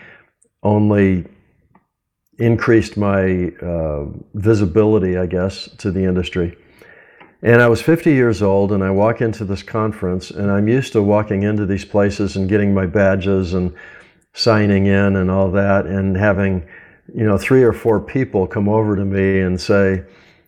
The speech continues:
"Hi, Tom, I haven't seen you in a while. How you doing?" Blah, blah, blah. Well, I walked into this place, and there was a whole bunch of twenty-somethings and thirty-somethings. Uh, in other words, a lot of young kids.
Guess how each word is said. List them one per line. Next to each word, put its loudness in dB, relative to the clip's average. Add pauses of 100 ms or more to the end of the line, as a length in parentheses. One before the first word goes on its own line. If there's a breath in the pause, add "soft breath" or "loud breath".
(180 loud breath)
"Hi, -2
Tom, 0
I 2
haven't 0
seen 2
you 0
in 0
a 0
while. 2
How -2
you 0
doing?" 0
Blah, -2
blah, -2
blah. -2 (800 loud breath)
Well, 0 (640)
I 2
walked 0
into 2
this 0
place, 0
and 0
there 0
was -2
a -2
whole -2
bunch -2
of -6
twenty-somethings -2
and -4
thirty-somethings. -2 (880 loud breath)
Uh, 2
in 2
other 4
words, 0
a -2
lot 2
of 2
young 0
kids. -2